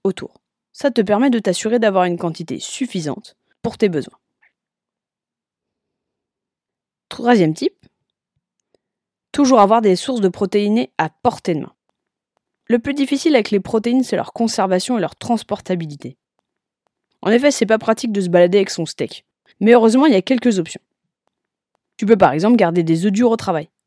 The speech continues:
Petit conseil quand même, note la date sur la coquille afin de ne pas les laisser moisir dans le frigo et risquer l'intoxication alimentaire. Tu peux également penser à la viande séchée, comme de la viande des grisons par exemple.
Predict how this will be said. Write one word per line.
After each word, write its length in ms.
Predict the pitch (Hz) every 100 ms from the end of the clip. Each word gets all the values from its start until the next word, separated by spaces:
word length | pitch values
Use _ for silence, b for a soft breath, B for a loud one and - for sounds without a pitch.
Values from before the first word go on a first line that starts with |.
| -
Petit 200 | 269 254
conseil 300 | 233 196 160
quand 100 | 139
même, 200 | 123 - b b -
note 200 | 226 254
la 120 | 254
date 340 | 202 196 - -
sur 160 | - 254
la 100 | 247
coquille 400 | 226 190 226 -
afin 220 | - 190
de 60 | 214
ne 40 | 196
pas 100 | 226
les 120 | 220
laisser 260 | 202 -
moisir 320 | 196 190 202 190
dans 80 |
le 80 | 170
frigo 360 | - 196 190 233
et 100 | 185
risquer 400 | 170 175 - 226
l'intoxication 600 | - 196 214 - - 202 202
alimentaire. 500 | 180 160 139 - _ _ _ _ _ _ _ _ _ _ _ _
Tu 120 | - -
peux 100 | 165
également 340 | 165 170 208
penser 240 | 180 170
à 40 | 185
la 80 | 165
viande 200 | 170 175
séchée, 300 | 240 - -
comme 160 | 156
de 40 | 151
la 60 |
viande 200 | 151 180
des 100 | 190
grisons 280 | 214 214 185
par 140 | 156
exemple. 360 | 143 117 -